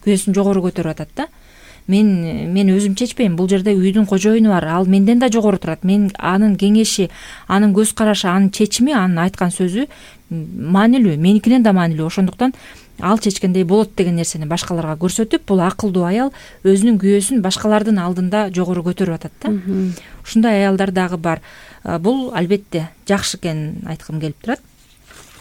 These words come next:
Speaker 1: Анан, э, күйөөсүнүн, б-, жана айтпадыкпы, балдарды, баягы кичинекей ымыркай кезинде балдарга көңүл буруп, баягы ортодогу мамиле алыстап калат деп.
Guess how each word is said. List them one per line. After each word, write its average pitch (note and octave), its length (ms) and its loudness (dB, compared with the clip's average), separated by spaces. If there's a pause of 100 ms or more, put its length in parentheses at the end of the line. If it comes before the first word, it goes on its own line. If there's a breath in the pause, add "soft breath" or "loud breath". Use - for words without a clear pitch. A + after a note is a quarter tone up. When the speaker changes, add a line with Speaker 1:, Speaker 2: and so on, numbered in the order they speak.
(580 loud breath)
Speaker 1:
Анан, F3+ 360 -2 (500 loud breath)
э, D#3 680 -4 (840)
күйөөсүнүн, C4 540 0 (480)
б-, - 340 -8
жана G#3+ 240 4
айтпадыкпы, A3+ 480 -2
балдарды, F#3+ 640 0
баягы D#3+ 160 -6
кичинекей G3 360 0
ымыркай G#3+ 360 0
кезинде F3+ 400 -2 (100)
балдарга F#3 720 -4
көңүл G3 300 -2
буруп, F#3+ 240 0 (100)
баягы D#3+ 320 -6
ортодогу E3+ 400 -6
мамиле E3+ 320 -4
алыстап F3+ 400 -6
калат E3 220 -8
деп. - 160 -12